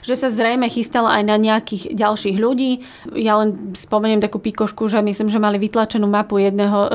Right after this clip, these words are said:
mapu dom a prístupovú cestu, e, k domu jedného z prokurátorov. No a podstatné je, že vlastne obe tie kauzy majú v podstate kľúčových obvinených.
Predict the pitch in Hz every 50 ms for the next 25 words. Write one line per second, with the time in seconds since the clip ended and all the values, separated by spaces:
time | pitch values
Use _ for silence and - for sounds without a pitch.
0 | 220 - - 220 214 208 214 220 202 208 202 - - 196 220 196 202 220 220 226
1 | 220 - 226 196 - 208 220 208 214 - 208 226 214 208 214 226 214 214 214 -
2 | 214 208 208 202 - 214 208 202 208 208 220 220 214 208 208 208 208 208 214 208
3 | 202 202 196 214 208 - - - 208 196 - 226 214 202 202 - 214 226 233 269
4 | 294 - - - - - - _ _ - - 262 254 247 262 - 285 311 311 -
5 | - 370 349 - 254 240 247 262 262 262 240 - - 240 214 240 226 240 269 240
6 | - 240 - - 262 254 302 302 302 226 220 - 254 226 226 226 233 233 226 220
7 | 214 220 220 214 208 208 208 208 202 - 214 - - - 233 233 254 214 233 220
8 | - 233 226 233 226 277 233 226 220 226 202 190 185 202 202 202 196 190 196 190
9 | 190 -